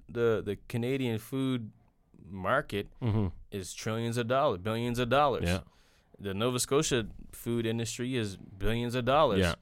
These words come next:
Speaker 1: So we only getting, like, a half a million of that,
Speaker 2: Right.
Speaker 1: if that.
Speaker 2: Yeah.
Speaker 1: So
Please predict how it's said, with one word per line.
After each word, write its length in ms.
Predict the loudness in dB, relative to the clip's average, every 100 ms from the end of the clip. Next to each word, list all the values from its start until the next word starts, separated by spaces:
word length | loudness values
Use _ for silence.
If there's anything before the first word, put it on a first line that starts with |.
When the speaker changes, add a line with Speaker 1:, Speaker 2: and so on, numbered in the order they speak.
| -12 -4
Speaker 1:
So 460 | 2 4 4 0 -6 -20 -8
we 220 | 0 4
only 240 | 8 8 8
getting, 300 | 8 6 8
like, 280 | 8 8 2 -20 -10
a 80 | 0
half 320 | 6 8 8 4
a 40 |
million 360 | 0 2 2 0
of 80 | 0
that, 220 | -2 2
Speaker 2:
Right. 220 | 4 4
Speaker 1:
if 160 | 4 4
that. 280 | 4 4 0 -20 -8 0
Speaker 2:
Yeah. 40 |
Speaker 1:
So 340 | 4 4 2